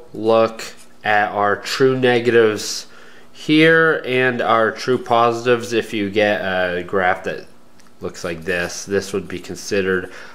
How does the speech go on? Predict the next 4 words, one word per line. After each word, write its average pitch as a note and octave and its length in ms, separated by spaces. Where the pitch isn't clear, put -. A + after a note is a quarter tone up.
our G2 420
deci-, - 560
decision F#2+ 560
threshold. A2 800